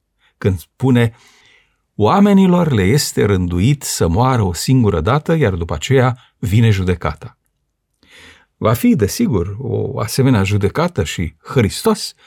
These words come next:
va fi cel care va judeca. "Am văzut pe morți", spune Ioan în Apocalipsa, "mari și mici, stând în picioare înaintea scaunului de domnie. Și morții au fost judecați după faptele lor,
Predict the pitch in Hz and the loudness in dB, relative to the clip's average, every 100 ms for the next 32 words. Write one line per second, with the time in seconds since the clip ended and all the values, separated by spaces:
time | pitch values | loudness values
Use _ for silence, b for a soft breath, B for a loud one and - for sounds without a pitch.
0 | b - 104 120 - 117 107 104 90 87 | b -6 -2 -2 -2 0 0 0 -2 -2
1 | 90 110 120 - - _ _ _ _ _ | -4 -4 -4 -6 -10 _ _ _ _ _
2 | _ _ _ _ b b b b b b | _ _ _ _ b b b b b b
3 | - 131 127 123 139 143 160 151 123 123 | -4 0 2 4 2 0 0 2 4 2
4 | 156 - - _ _ _ - - 90 87 | 0 -6 -10 _ _ _ -20 -8 -2 0
5 | 87 90 98 87 78 101 92 90 110 - | 2 2 2 -2 -4 -6 -6 -6 -6 -4
6 | 135 b b b b b - 101 156 175 | -4 b b b b b 0 2 2 2
7 | 147 - 107 92 135 143 - _ b b | 0 0 0 2 0 0 -10 _ b b
8 | - - 165 175 143 120 110 - 143 170 | -8 -2 2 4 4 2 0 0 0 0
9 | 147 95 87 127 127 - - 95 107 117 | 0 0 0 -2 -2 -6 -4 0 2 2
10 | 110 113 107 123 117 82 80 _ _ b | 2 0 0 2 2 0 -6 _ _ b
11 | b b b b b - 110 123 160 180 | b b b b b -2 2 4 4 2
12 | 147 101 - 135 101 101 98 120 123 - | 2 0 2 0 2 2 0 0 -2 -4
13 | 87 101 - 113 - 98 82 85 143 165 | -4 -4 -4 -4 -2 0 0 2 2 0